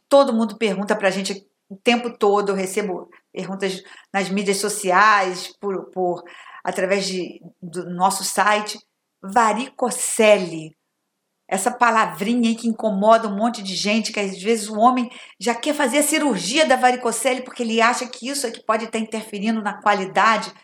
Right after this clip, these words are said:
na quantidade de espermatozoides. É assim que funciona, Antônio? Explica um pouquinho o que que é a varicocele. Você já falou que é uma dilatação das veias. Por que que acontece varicocele? Tem alguma causa?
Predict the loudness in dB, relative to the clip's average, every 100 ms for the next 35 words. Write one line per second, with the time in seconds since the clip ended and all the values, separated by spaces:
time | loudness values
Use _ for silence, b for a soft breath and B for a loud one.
0 | b -8 -6 -6 -6 -4 2 2 2 -4
1 | -12 -8 -6 -4 -2 0 2 0 -4 b
2 | b b b b _ _ 0 2 2 -2
3 | -4 -4 -6 -6 -2 4 4 4 0 -8
4 | -8 -8 -12 -18 _ -8 -4 -2 0 2
5 | 0 0 -2 -2 -2 -4 -2 2 4 4
6 | 2 -2 -6 -6 -2 -2 -2 0 2 4
7 | 2 4 2 2 0 0 2 2 4 2
8 | 0 -2 2 2 4 2 2 -2 B B
9 | _ -8 0 0 2 0 0 2 2 2
10 | -2 0 -2 0 -2 0 2 2 2 -4
11 | 0 2 2 2 -2 -2